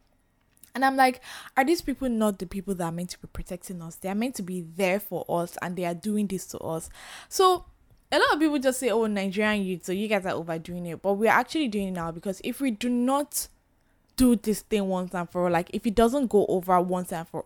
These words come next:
all, like, these people are going to come back. That's how now they said that they want to, you know, bring in the swat. And Sa-, swat is, like, an already existing body.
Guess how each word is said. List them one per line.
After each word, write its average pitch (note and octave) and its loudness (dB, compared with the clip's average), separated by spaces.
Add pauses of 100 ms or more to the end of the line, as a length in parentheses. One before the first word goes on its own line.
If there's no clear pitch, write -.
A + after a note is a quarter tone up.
all, E3+ -2
like, E3 -4
these - -10
people G#3 2
are F#3 0
going F3+ -4
to - -16
come F3 -6
back. D#3 -2 (300)
That's A#3 4
how A3 6
now F#3 4
they E3+ -2
said F#3 -2
that D#3 0
they D#3+ -6
want F3 -4
to, E3+ -6
you E3+ -6
know, E3 -2
bring F3 -6
in E3+ -6
the D3+ -8
swat. E3 -2 (440)
And G#3+ 4 (380)
Sa-, F#4+ 8 (100)
swat - 4
is, F#3+ 0
like, F#3+ 2
an F#3+ 4
already G#3 6
existing F3+ -4
body. D#3+ -6